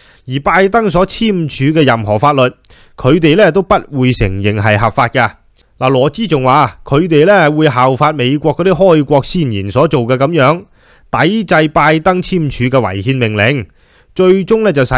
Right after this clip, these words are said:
到呢啲違憲命令係得到廢除㗎。噉到底羅茲啊又何許人嚟啦？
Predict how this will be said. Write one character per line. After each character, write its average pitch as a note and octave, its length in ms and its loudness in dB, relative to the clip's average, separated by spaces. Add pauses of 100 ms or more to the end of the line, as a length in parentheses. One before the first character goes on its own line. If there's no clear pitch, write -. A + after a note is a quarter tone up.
到 E3+ 100 0
呢 F3 100 2
啲 F3+ 120 0
違 G2+ 180 -4
憲 G#2 320 -6
命 G#2+ 220 -4
令 G#2+ 100 -6
係 A2 160 -6
得 D#3 120 -4
到 B2 200 -8
廢 A2 220 -4
除 F2+ 160 -10
㗎。 G#2 240 -2 (720)
噉 A#3 180 -8
到 F#3+ 140 -4
底 F3+ 160 0
羅 G#2 260 -2
茲 F3+ 320 -2
啊 C3 40 4
又 A#2 140 0
何 G2 380 -6
許 F3 60 -4
人 G2+ 180 -4
嚟 F#2 140 -4
啦？ F#3 320 -2